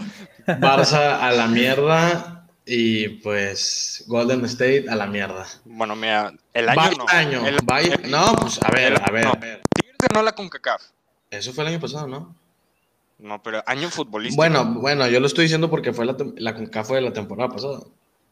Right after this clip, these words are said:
Speaker 2: Ah, bueno, entonces todavía no se ha terminado el año.
Speaker 1: Bueno, esta, ay, bueno, esta temporada, o,
Speaker 2: Te cayó el
Speaker 1: actualmente,
Speaker 2: hocico.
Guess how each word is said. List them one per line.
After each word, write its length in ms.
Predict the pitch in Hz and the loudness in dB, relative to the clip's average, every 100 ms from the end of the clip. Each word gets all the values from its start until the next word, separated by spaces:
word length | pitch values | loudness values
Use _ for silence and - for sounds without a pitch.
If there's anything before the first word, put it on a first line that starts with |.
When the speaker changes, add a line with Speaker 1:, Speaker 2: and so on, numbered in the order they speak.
| _ _ _ | _ _ _
Speaker 2:
Ah, 160 | 107 107 | -6 -2
bueno, 180 | 113 117 | -2 -2
entonces 260 | 127 120 | -4 -4
todavía 220 | - 127 | 0 0
no 100 | 127 127 | 0 -8
se 80 | |
ha 20 | 139 | -14
terminado 420 | - 120 113 117 | -14 -12 -6 -2
el 80 | 110 | -2
año. 220 | 123 123 - - _ _ _ _ _ _ _ _ _ _ _ _ _ _ _ _ _ - | -4 -8 -16 -20 _ _ _ _ _ _ _ _ _ _ _ _ _ _ _ _ _ -8
Speaker 1:
Bueno, 200 | 117 113 98 | -4 -2 -4
esta, 280 | 98 - 117 - _ _ | -6 -8 -10 -14 _ _
ay, 160 | - 131 | -8 -2
bueno, 320 | 139 131 - - - | -2 -2 -6 -10 -6
esta 220 | 131 147 | -4 -2
temporada, 440 | 170 156 123 117 113 | 0 0 2 0 2
o, 80 | 143 | 2
Speaker 2:
Te 40 | 180 180 | 2 4
cayó 160 | 117 | 6
el 60 | 220 | 6
Speaker 1:
actualmente, 120 | 208 | 6
Speaker 2:
hocico. 160 | 185 | 4